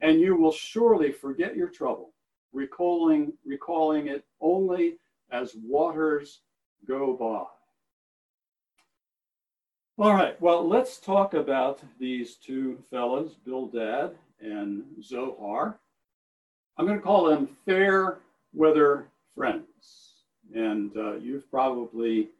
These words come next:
sensed that, uh, already. Uh, click it up there for us, Haley, Kaylee. Uh, let's think about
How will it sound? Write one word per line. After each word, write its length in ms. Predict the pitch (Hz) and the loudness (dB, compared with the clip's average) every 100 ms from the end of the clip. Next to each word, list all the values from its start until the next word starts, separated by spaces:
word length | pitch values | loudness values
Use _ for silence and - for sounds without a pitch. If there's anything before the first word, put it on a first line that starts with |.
| _ _ | _ _
sensed 560 | - - 127 120 - - | -18 -6 -2 -2 -6 -6
that, 440 | 110 104 - - _ _ _ - | -2 0 -2 -8 _ _ _ -10
uh, 220 | 95 92 | -8 -8
already. 760 | 110 104 101 95 95 92 - - _ - | -4 -2 -2 -4 -6 -8 -10 -16 _ -16
Uh, 240 | 90 - - _ _ - | -14 -14 -18 _ _ -10
click 200 | 131 113 | -6 -2
it 100 | 104 | -2
up 160 | 101 | -2
there 180 | 107 101 | -4 -4
for 320 | - 107 101 | -2 -2 -2
us, 140 | 95 - | -6 -6
Haley, 380 | 101 123 135 - _ _ _ - | -2 -2 -2 -8 _ _ _ -4
Kaylee. 300 | 110 135 151 _ _ _ _ _ _ _ _ _ _ _ _ _ _ _ _ _ _ _ _ _ _ _ - | -2 -2 -10 _ _ _ _ _ _ _ _ _ _ _ _ _ _ _ _ _ _ _ _ _ _ _ -6
Uh, 200 | 110 - _ _ _ _ _ 180 | -6 -6 _ _ _ _ _ 4
let's 400 | 220 262 - - | 6 4 -2 2
think 260 | 208 196 | 4 6
about 520 | 170 151 151 143 139 | 4 8 8 8 6